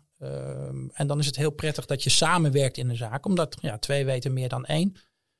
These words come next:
Ehm, ik had die internationale component natuurlijk. Ehm, en zij, eh, zocht ook iemand om mee te sparren. Dat deden we wel vaker. En toen vroeg ze aan mij: "Zullen we dat gewoon formaliseren? Zullen we vragen of we met z'n tweeën in deze zaak kunnen werken?" Nou,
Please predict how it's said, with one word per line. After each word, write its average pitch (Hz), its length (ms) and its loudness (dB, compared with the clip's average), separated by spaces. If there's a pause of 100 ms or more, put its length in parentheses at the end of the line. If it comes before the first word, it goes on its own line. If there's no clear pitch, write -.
(160)
Ehm, 135 840 0 (320)
ik 156 160 -2
had 147 140 -2
die 143 100 -8
internationale 131 640 -2
component 135 480 -2
natuurlijk. 151 540 -4 (400)
Ehm, 131 220 -8 (140)
en 147 400 -2
zij, 151 560 2
eh, 139 200 0
zocht 156 300 0
ook 147 140 0
iemand 151 240 2
om 143 100 0
mee 139 160 4
te - 120 -2
sparren. 131 380 4
Dat 123 140 2
deden 143 320 4
we 123 60 -2
wel 120 160 -2
vaker. 156 460 -2 (640)
En 147 160 0
toen 147 160 0
vroeg 160 200 -4
ze - 80 -2
aan 135 60 0
mij: 131 120 2
"Zullen 147 180 0
we 123 60 -2
dat 117 140 -6
gewoon 127 180 -4
formaliseren? 131 800 4
Zullen 139 240 0
we 127 220 0 (180)
vragen 143 440 0
of 147 160 2
we 139 120 2
met 147 180 2
z'n 151 120 2
tweeën 160 280 2
in 135 80 2
deze 127 260 0
zaak 165 240 0
kunnen 113 240 -6
werken?" 110 320 -14
Nou, 143 160 -2